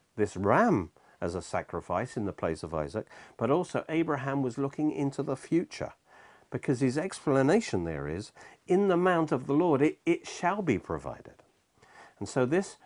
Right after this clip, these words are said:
speaks of God's future provision of sacrifices in this ordained holy mount,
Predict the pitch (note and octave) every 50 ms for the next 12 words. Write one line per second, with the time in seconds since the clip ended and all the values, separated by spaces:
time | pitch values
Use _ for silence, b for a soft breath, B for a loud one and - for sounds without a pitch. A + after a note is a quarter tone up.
0 | b b b - - - C#3+ B2+ - - - A#2+ B2 C#3 D3 B2 B2 - - -
1 | - - - - F3 F3+ - - - - E3 - - D#3+ C#3+ C#3 D3 C3+ C3 B2
2 | A2 G#2+ G#2 - - D3+ C3+ - - - G2 - - F#2+ E2+ D#2 - - D2 D2
3 | D2 - B B B B B B - A2 A2+ A2 G#2 G#2 G#2 - - - A#2 G#2+
4 | G#2 F#2+ A2 G#2+ G#2 A2+ A2+ G#2+ - - A2+ A2 G#2+ G2+ G#2+ G2 G2 G#2 G2+ F2
5 | C#2 - - - -